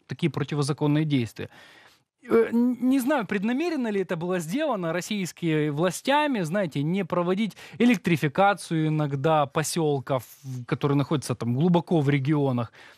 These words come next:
где нет возможности, например, там, получить интернет определенный.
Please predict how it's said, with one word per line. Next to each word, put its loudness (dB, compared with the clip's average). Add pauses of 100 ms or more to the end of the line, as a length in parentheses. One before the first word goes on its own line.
(120)
где 2
нет 2
возможности, 0
например, 0
там, -10
получить -2
интернет 2
определенный. 0